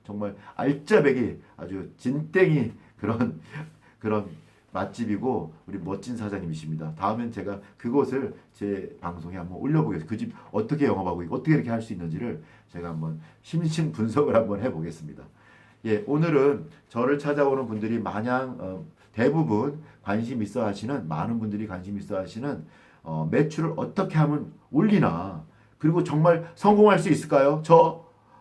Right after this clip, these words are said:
어, 식당 하면 성공할까요? 뭐, 이렇게 애타게 물으시는, 또 식당 지금 너무 하루에 십만 원도 못 팔고 있는데 저 사장님 말씀대로 하면 가능할까요? 라고 할 때 제가 하는 말,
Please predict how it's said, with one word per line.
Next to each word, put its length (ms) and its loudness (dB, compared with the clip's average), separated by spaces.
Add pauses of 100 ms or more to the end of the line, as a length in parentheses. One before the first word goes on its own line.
(100)
어, 220 0
식당 280 4
하면 160 2
성공할까요? 680 4
뭐, 160 -4
이렇게 360 0 (200)
애타게 360 4
물으시는, 600 0 (400)
또 120 -2
식당 280 -2
지금 220 2
너무 220 2
하루에 220 2
십만 280 0
원도 160 2
못 60 -2
팔고 180 0
있는데 220 -6 (220)
저 360 0 (420)
사장님 300 0
말씀대로 460 4
하면 180 0
가능할까요? 840 2
라고 260 0
할 160 0
때 220 -6 (360)
제가 280 -2
하는 260 -6
말, 320 -2